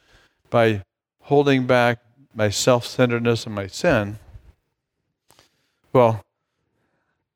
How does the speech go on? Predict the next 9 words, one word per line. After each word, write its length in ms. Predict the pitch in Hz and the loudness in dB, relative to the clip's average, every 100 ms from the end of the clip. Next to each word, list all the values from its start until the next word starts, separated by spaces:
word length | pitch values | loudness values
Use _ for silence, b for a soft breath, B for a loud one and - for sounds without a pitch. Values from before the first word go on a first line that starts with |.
| _ _ _ _ | _ _ _ _
if 140 | - 120 | -10 -2
you're 100 | 135 | 0
not 200 | 180 143 | 0 4
doing 240 | 180 214 | 2 4
that, 300 | 127 101 104 - | 2 2 0 -4
he 80 | 139 | -2
says, 420 | 123 143 120 - - - | 2 4 4 0 -12 0
if, 560 | 220 151 - - - _ _ _ _ _ _ _ _ _ _ _ _ - | 2 2 -2 -12 -16 _ _ _ _ _ _ _ _ _ _ _ _ 2
if 280 | 143 - | 2 2